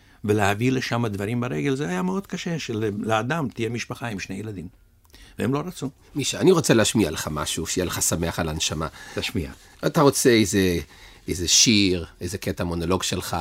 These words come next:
Speaker 2: מה אתה רוצה? אתה רוצה שאני אבחר? אתה רוצה לבחור?
Speaker 1: בוא, שאלת אותי על השורשים שלי, שלמה לוי.
Speaker 2: כן.
Speaker 1: אז תדע לך שכמו שאני דובר רוסית, וכמו שאני מדבר בוכרית,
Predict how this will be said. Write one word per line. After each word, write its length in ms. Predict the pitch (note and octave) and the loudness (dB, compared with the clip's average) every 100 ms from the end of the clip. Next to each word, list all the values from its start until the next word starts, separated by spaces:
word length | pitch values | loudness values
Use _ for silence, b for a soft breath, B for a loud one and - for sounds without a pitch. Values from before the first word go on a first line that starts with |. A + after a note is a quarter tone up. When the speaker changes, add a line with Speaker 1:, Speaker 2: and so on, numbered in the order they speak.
| E2+ | -2
Speaker 2:
מה 140 | D#3 | 0
אתה 140 | E3 - | 0 0
רוצה? 220 | G#2+ F2 | -4 -4
אתה 260 | E2 _ - | -12 _ -10
רוצה 160 | - | -6
שאני 300 | F2+ F#2 A#2+ | -4 2 2
אבחר? 360 | A2+ - G2+ E2 | 2 2 2 2
אתה 160 | - | 0
רוצה 240 | A2 G#2+ G2+ | 0 0 -2
לבחור? 440 | F#2 - F#2 F2 - | -2 -4 -6 -8 -2
Speaker 1:
בוא, 200 | G2+ A2+ - | 2 2 0
שאלת 340 | - C#3 E3+ F3 | -4 0 0 2
אותי 240 | C3+ B2+ | 0 0
על 80 | A#2 | -2
השורשים 480 | G#2 G#2 F2+ - E2 | -2 -2 -2 -4 -6
שלי, 220 | - C#2+ | -8 -12
שלמה 300 | - D2 C#2 | -10 -10 -10
לוי. 100 | B1 | -8
Speaker 2:
כן. 180 | - C#2 - b b b b b b b b b _ _ - | -6 -6 -10 b b b b b b b b b _ _ -2
Speaker 1:
אז 180 | G3 | 0
תדע 260 | - D3 E3 | 0 -2 0
לך 200 | C#3+ - G#2 F#2+ | -2 -2 -4 -4
שכמו 360 | - G2 A#2+ B2 | -6 -6 -4 -2
שאני 480 | A#2+ G2+ A#2+ A2+ G2 | -2 -2 -2 -2 -2
דובר 320 | E2+ F2 G#2+ | 0 2 2
רוסית, 520 | G#2 - F2 F2 - | 2 -2 -2 -2 -2
וכמו 240 | D#2 - | -8 -6
שאני 220 | F2 G#2 F#2 | -4 -2 -2
מדבר 360 | F2 E2 F#2 | -2 -4 -4
בוכרית, 680 | F#2+ F#2 E2+ D#2 D#2+ D#2+ - | -4 -4 -6 -6 -6 -8 -14